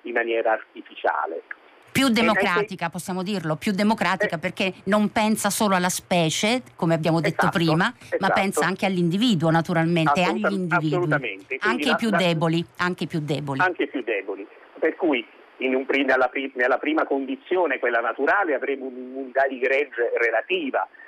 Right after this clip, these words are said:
Speaker 1: cioè, o-, probabilmente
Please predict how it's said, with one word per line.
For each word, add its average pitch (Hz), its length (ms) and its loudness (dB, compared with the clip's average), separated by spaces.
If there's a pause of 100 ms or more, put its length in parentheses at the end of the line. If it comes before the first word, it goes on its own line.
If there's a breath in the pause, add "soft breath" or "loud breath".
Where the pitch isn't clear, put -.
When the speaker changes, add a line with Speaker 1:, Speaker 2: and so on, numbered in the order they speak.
(240 loud breath)
Speaker 1:
cioè, - 220 0 (360)
o-, - 180 -2 (500)
probabilmente 131 920 0